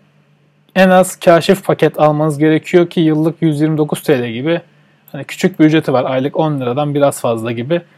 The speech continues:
Ee, hem yatırım al-, arayan girişimleri, onların dokümanlarının detaylarını görüyorsunuz. Hem de her ay size özel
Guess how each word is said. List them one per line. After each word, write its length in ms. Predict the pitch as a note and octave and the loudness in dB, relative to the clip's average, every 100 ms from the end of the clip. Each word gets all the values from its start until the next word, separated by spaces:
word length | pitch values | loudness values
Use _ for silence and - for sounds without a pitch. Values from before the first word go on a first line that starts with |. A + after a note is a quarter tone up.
| _ _ _ _ _ - | _ _ _ _ _ -10
Ee, 520 | C3+ C3 B2+ B2+ C3 B2 B2+ - _ _ - | -8 -6 -8 -8 -10 -10 -12 -16 _ _ -6
hem 420 | - G#3+ A3+ A#3 _ _ _ _ | 4 6 6 2 _ _ _ _
yatırım 520 | F3+ E3 D#3+ F#3 G3+ G3 | 2 2 4 4 2 2
al-, 280 | E3+ E3+ F3+ | 4 4 4
arayan 380 | D#3+ E3+ F#3 | 6 6 6
girişimleri, 560 | E3+ D3 - D3 C#3 C#3 - | 4 2 0 0 0 0 -2
onların 520 | D3 C#3+ D3 E3 C#3 | -2 0 0 0 0
dokümanlarının 680 | C#3 - D3+ C#3+ C#3 C3 | -2 0 0 0 -2 -2
detaylarını 440 | B2 A#2 C#3 C#3+ E3+ | -4 -4 -2 -2 -2
görüyorsunuz. 600 | E3 D#3+ D3 - D#3 - _ _ _ _ _ | 0 0 -2 -6 -10 -10 _ _ _ _ _
Hem 260 | - G3 G3 | 4 6 6
de 60 | |
her 240 | F#3 G#3 G3+ | 6 8 8
ay 280 | E3 E3 - _ _ - - _ _ | 8 4 -2 _ _ -20 -20 _ _
size 300 | - D#3+ F3 | -8 2 4
özel 360 | E3 C#3+ D3+ | 4 4 2